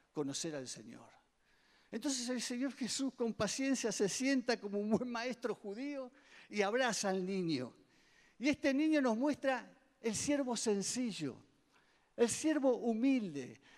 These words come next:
el siervo que es vulnerable. Entonces nos enseña, el que quiere ser el primero, aprenda a ser al servidor de todo.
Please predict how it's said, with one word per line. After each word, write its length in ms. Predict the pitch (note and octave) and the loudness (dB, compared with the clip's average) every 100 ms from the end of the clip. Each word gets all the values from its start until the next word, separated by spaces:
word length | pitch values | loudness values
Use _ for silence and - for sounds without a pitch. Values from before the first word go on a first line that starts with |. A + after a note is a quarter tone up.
| - | -4
el 140 | B3 | -2
siervo 420 | - D#4+ D4+ C#4 | 0 -2 0 -2
que 140 | - C#4+ | 0 -2
es 180 | - - | -2 -8
vulnerable. 960 | F#3 A3+ G#3+ A3 B3 C4+ G#3+ C#3+ A#2 - _ _ _ _ _ _ _ | -4 -4 0 0 0 -2 -4 -8 -12 -18 _ _ _ _ _ _ _
Entonces 460 | F3+ F3+ A#3 G#3+ G3 | -6 0 2 2 -2
nos 180 | G3 F#3+ | -2 -4
enseña, 540 | F3+ - G3+ F#3+ E3+ | -6 -4 -4 -4 -8
el 80 | E3 | -6
que 180 | F#3 F3+ | -6 -6
quiere 320 | A#3 B3+ A#3+ | -4 0 0
ser 240 | - A#3+ | 2 -2
el 80 | A#3+ | -2
primero, 580 | A#3+ B3 B3 F3 B3+ A#3+ - _ _ _ _ | -4 -4 -2 -2 -4 -8 -16 _ _ _ _
aprenda 500 | E3 E3 G3 F#3+ D#3+ | -6 0 2 2 0
a 40 | |
ser 520 | D3 D#3+ D#3+ C#3+ - - | -4 -2 -2 -4 -10 -14
al 160 | C#3+ C3+ | -10 -8
servidor 720 | - B2 B2 C3+ C3 B2 - _ _ - | -8 -8 -10 -10 -8 -10 -12 _ _ -20
de 140 | B2 | -18
todo. 360 | A#2 A#2 A#2 | -16 -18 -18